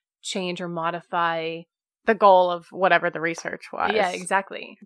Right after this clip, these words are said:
Speaker 1: There's definitely a time and a place for the top-down science, but also
Speaker 2: Yeah.
Speaker 1: immersing the community into the collection as well.
Speaker 2: Yeah, I agree. So you talked earlier a little bit about these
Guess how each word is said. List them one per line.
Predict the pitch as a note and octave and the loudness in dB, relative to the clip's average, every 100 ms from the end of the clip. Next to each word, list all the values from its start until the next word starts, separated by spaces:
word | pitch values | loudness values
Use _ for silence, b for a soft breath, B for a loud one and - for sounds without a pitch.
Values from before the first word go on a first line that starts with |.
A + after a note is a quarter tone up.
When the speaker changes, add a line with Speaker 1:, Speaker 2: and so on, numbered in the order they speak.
| _ | _
Speaker 1:
There's | A#3 A#3+ | 0 2
definitely | C4+ C#4+ F4 A3+ | 0 -2 -2 -2
a | |
time | G#3 G3 F3+ | -2 -6 -6
and | E3+ | -8
a | |
place | - - - - - _ _ B3 | -10 -12 -16 -20 -20 _ _ _
for | - F3+ E3 F3+ - | -4 -2 -2 -6 -12
the | G3 F#3 | -12 0
top-down | F#3+ F#3 F3+ F3+ | 0 0 -4 -4
science, | F3 E3+ E3 - | -4 -4 -6 -8
but | E3+ | -4
also | E3 D#3+ F3 E3 | -4 -4 -4 -4
Speaker 2:
Yeah. | G#3 F#3+ | -2 -2
Speaker 1:
immersing | F3 E3 - E3+ D#3 | -2 -4 -6 -10 -10
the | D#3 | -14
community | E3 D#3 D3+ D3+ D3 C#3+ | -14 -12 -12 -12 -12 -12
into | C#3+ E3 E3 C#3 D3 G3 _ _ | -12 -12 -10 -10 -12 -16 _ _
the | - | -20
collection | - D#3 - - | -12 -12 -12 -16
as | - - | -18 -16
well. | - - _ b | -18 -18 _ b
Speaker 2:
Yeah, | - A3 F#3+ | -2 0 0
I | - F#3+ | -4 -6
agree. | F#3 F#3+ F#3 G3 F#3 _ - | -8 -10 -10 -12 -16 _ -18
So | - C4 | -4 0
you | C#4 D4+ D#4 D4 - _ _ | 0 0 -2 -4 -10 _ _
talked | B3 A#3+ - | 2 4 2
earlier | G#3+ G#3 G3+ F#3+ F3+ | 0 2 2 2 0
a | F3+ | 0
little | F3+ F3+ | -2 -2
bit | F#3 | -2
about | F3 F3+ F3 F3 | -2 -2 -2 -4
these | F#3 F3 - - | -10 -10 -10 -14